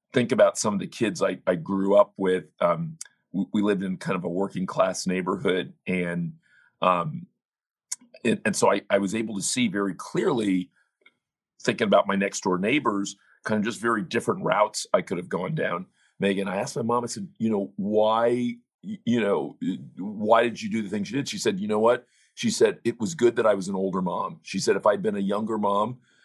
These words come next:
and I was getting that much criticism and it was that much of a struggle and I was having to leave work all the time," she said, "I would have gotten overwhelmed." But she said, "The fact that I was an older mom made me, uh, uh, thankfully not give up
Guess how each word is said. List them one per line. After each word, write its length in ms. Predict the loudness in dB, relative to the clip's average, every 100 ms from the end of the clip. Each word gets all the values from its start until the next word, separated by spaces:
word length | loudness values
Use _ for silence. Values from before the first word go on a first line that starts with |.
| _ -2
and 120 | 0
I 60 |
was 140 | 0 -2
getting 260 | -2 -2
that 220 | 0 0 -2
much 240 | -6 -6
criticism 760 | -4 -2 -2 -6 -4 -4 -6 -10 -4
and 260 | -2 -2 -2
it 140 | -6 -4
was 140 | 0
that 200 | 0 2
much 180 | -2 -4
of 80 | -10
a 40 |
struggle 580 | -6 4 4 4 0 0
and 80 | -6
I 60 |
was 120 | -2
having 200 | 0 0
to 60 | -2
leave 300 | -2 -2 0
work 240 | 2 2
all 100 | 0
the 120 | -2 0
time," 180 | 0 -2 _ -20 -6
she 120 | 0
said, 140 | 4
"I 40 | 4
would 160 | 2
have 80 | 2
gotten 260 | 2 2 -2
overwhelmed." 580 | -4 -4 -4 -8 -10 -18 -10
But 80 | -2
she 40 |
said, 140 | -2 -2
"The 60 |
fact 280 | 4 2 4
that 80 | 2
I 60 |
was 140 | 2 0
an 100 | -2
older 260 | -2 -2
mom 440 | -2 2 4 2 -2 _ _
made 220 | 0 0 0
me, 280 | -2 -4 -8 -6
uh, 280 | -2 0 0 -4 _
uh, 180 | 0 0 -2
thankfully 600 | -2 -2 0 -2 0 0 2
not 280 | 0 0
give 200 | -2 2
up 240 | 6 4